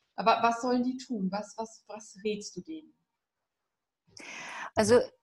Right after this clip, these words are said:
Speaker 2: was, was sich, äh, so ein bisschen rauskristallisiert hat, ist, ähm, ja, m-, mein Rat ist halt wirklich, ähm, ich muss mich halt trauen und ins Risiko gehen.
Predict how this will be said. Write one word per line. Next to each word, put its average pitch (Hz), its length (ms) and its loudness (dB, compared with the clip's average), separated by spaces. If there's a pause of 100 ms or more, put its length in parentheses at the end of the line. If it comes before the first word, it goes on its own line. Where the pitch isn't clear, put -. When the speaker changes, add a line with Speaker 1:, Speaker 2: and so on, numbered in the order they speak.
Speaker 2:
was, 220 380 4
was 226 180 2
sich, - 380 2
äh, 180 180 -4
so - 180 6
ein 226 100 8
bisschen 240 360 6
rauskristallisiert 214 1600 6
hat, 240 260 6
ist, 214 500 4 (540)
ähm, 202 600 4 (1160)
ja, 202 180 8
m-, 208 140 6 (160)
mein 214 340 10
Rat 233 320 8 (340)
ist 226 180 -2
halt 220 220 6
wirklich, 214 520 0 (140)
ähm, 202 460 0 (100)
ich 208 160 0
muss 220 240 6
mich 233 220 4
halt 202 180 8
trauen 226 420 6
und 214 120 2
ins 214 260 4
Risiko 214 560 4
gehen. 170 440 -2